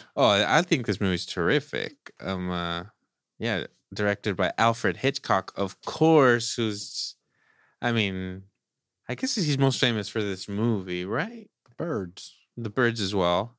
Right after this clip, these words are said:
Speaker 1: He's also Vertigo. Those are, like, the ones I know of, but also, like, um, uh, common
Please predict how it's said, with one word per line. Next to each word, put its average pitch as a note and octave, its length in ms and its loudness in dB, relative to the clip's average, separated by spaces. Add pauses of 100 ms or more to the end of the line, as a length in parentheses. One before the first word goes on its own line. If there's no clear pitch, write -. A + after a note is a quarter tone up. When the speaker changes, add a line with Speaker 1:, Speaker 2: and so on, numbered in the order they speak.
Speaker 1:
He's C3 260 -2
also G#2 420 2
Vertigo. F#2 920 0 (800)
Those G#2+ 180 -4
are, G2+ 80 0
like, F#2 220 -2
the F#2+ 100 -2
ones F#2+ 220 -2
I G2 160 0
know F2+ 260 -2
of, F2+ 140 -10
but - 180 -10
also, F#2 560 -2
like, F2+ 320 -6
um, F2 280 -4
uh, E2 260 -6 (440)
common G#2 720 -4